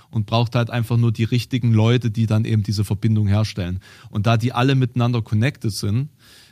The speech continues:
ähm, in diesem Bereich, ähm, kann ich mir schon vorstellen, dass da ein reger Austausch von der einen zur anderen, zu, von der, von dem einen zum anderen Lager stattfindet. Also ich denke, äh, gerade weil das auch so ausgebaut ist, dieser Mythos, und du quasi eine konsistente Anderswelt da erschaffen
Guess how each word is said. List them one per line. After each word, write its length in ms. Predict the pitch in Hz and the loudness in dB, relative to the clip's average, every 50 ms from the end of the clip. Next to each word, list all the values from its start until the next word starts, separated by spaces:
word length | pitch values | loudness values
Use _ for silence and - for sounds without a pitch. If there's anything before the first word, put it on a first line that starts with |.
| _ _ - | _ _ -4
ähm, 260 | - 107 107 110 113 | 0 2 2 2 2
in 160 | 117 117 117 | 2 0 0
diesem 260 | 110 113 104 110 110 | 0 0 0 0 0
Bereich, 600 | 101 104 98 95 95 107 117 120 117 - - - - | 0 0 0 2 2 2 0 0 -2 -4 -10 -14 -8
ähm, 520 | - 104 104 107 107 107 107 107 - - _ | -4 -2 -2 0 0 0 -2 -4 -6 -8 _
kann 200 | - - 107 110 | -4 -2 0 2
ich 80 | 113 110 | 2 2
mir 100 | 117 117 | 2 0
schon 160 | 107 - 101 | 0 -2 -4
vorstellen, 460 | - - 117 117 110 - 113 110 107 | -2 -2 -4 -4 -2 -2 -2 -2 -2
dass 160 | 107 104 - - | -2 -4 -4 -4
da 80 | 104 | -4
ein 80 | 104 104 | -2 0
reger 320 | 95 107 113 107 104 - | 0 0 0 0 -2 -2
Austausch 480 | - 107 104 - - 110 110 107 101 - | -2 -4 -4 -4 -4 -2 -2 -2 -4 -4
von 160 | - 110 104 | -4 -4 -2
der 140 | 98 92 82 | -2 -2 -2
einen 220 | 95 104 107 110 | -2 -2 -2 -2
zur 200 | 107 - 107 98 | -4 -4 -4 -4
anderen, 420 | 95 107 107 104 104 101 95 92 95 | -2 -2 -2 -2 -2 -2 -4 -4 -6
zu, 260 | - 117 113 110 107 | -8 -10 -8 -8 -10
von 200 | 113 - 107 101 | -8 -4 -2 -2
der, 140 | 101 - - | -2 -4 -6
von 160 | - - 104 | -4 -2 -2
dem 100 | 98 101 | 0 0
einen 160 | - 95 101 | 0 -2 -2
zum 160 | 101 - - 95 | -2 -4 -4 -2
anderen 220 | 101 101 98 95 | -2 0 -2 -2
Lager 260 | 92 92 95 95 98 | -2 -4 -4 -4 -6
stattfindet. 420 | 98 - 101 104 - - 101 104 104 | -6 -6 -8 -8 -6 -6 -6 -4 -4
Also 140 | 107 104 | -2 -2
ich 80 | 104 101 | -2 0
denke, 360 | - 117 120 117 123 117 110 - - - - - - - 117 - - | 2 0 0 2 2 0 -2 -4 -6 -20 -20 -20 -20 -20 -20 -10 -4
äh, 200 | 131 131 135 127 | -2 0 0 0
gerade 340 | 110 - 107 110 120 120 98 | -2 -2 -2 -2 -2 -2 -2
weil 120 | 113 113 | -2 -2
das 160 | 117 113 104 135 | -2 -4 -4 -6
auch 80 | 127 | -8
so 140 | 110 - 110 | -6 -6 -4
ausgebaut 680 | 98 113 135 151 151 - 131 113 - 113 113 113 113 | -2 -2 -4 -4 -4 -6 -10 -6 -4 -2 -2 -2 -4
ist, 160 | - 98 - | -4 -8 -8
dieser 160 | - 110 110 107 | -6 -4 0 2
Mythos, 440 | 107 113 117 110 - 110 101 - | 2 2 2 2 2 0 -2 0
und 120 | 120 117 104 | -2 -2 -2
du 80 | 113 | -2
quasi 380 | 113 - - 117 110 107 110 120 | -2 -2 -2 -2 0 0 0 0
eine 160 | 113 110 110 | 0 0 -2
konsistente 1040 | 98 - - 123 143 143 135 135 120 - - - 123 127 143 143 131 135 131 127 120 113 - _ - | -2 0 0 0 0 0 -2 -4 -6 -6 -4 -2 -2 0 0 -2 0 0 0 0 0 -2 -6 _ -2
Anderswelt 920 | - 131 147 165 156 135 117 - - 98 101 104 107 110 104 - - - | 0 2 2 2 2 0 0 -2 -2 -2 -2 0 0 -2 -2 -6 -8 -6
da 160 | 104 98 98 92 | -4 -4 -2 -2
erschaffen 680 | - 104 107 - - 110 107 98 110 110 98 92 85 | -2 -4 -4 -2 0 0 0 0 0 -2 -2 -2 -4